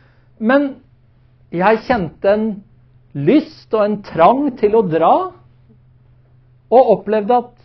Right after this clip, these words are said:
det der var meningsfullt. Og så begynte jeg å gjøre det.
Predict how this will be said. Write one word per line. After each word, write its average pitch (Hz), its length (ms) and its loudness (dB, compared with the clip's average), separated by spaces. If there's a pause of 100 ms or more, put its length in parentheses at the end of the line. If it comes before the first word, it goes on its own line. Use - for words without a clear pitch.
(440)
det 220 180 6
der 226 220 4
var 247 100 2
meningsfullt. 233 1000 -6 (1200)
Og 185 100 -8
så 240 80 -4
begynte 180 720 -6
jeg 170 240 -4
å 196 80 -4
gjøre 175 320 -4
det. 196 160 -4